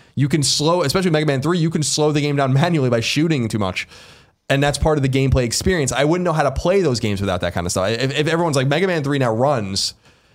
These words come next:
in Top Man stage when you fight the cats with the yarn and the, the, the yarn bat-, batting back and forth," then I'm like, "There's no slowdown." I'm like, "I don't even know."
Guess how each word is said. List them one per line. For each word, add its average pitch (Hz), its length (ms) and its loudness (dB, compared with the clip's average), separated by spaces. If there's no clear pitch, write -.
in 131 120 -2
Top 160 280 0
Man 127 180 -2
stage 113 260 -2
when 113 60 -2
you 110 80 -2
fight 123 180 -2
the 107 60 -10
cats 143 320 -2
with 110 100 -4
the 120 80 -2
yarn 120 540 0
and 110 160 -2
the, 101 80 -2
the, 107 200 -4
the 110 340 -6
yarn 123 320 0
bat-, 101 280 -2
batting 107 200 0
back - 20 0
and 104 80 -2
forth," 110 140 0
then 104 100 0
I'm 101 40 0
like, 104 120 -2
"There's 110 140 -2
no 123 80 0
slowdown." 156 320 0
I'm 104 60 -2
like, 107 100 0
"I - 20 2
don't 147 80 0
even 139 160 0
know." 120 180 2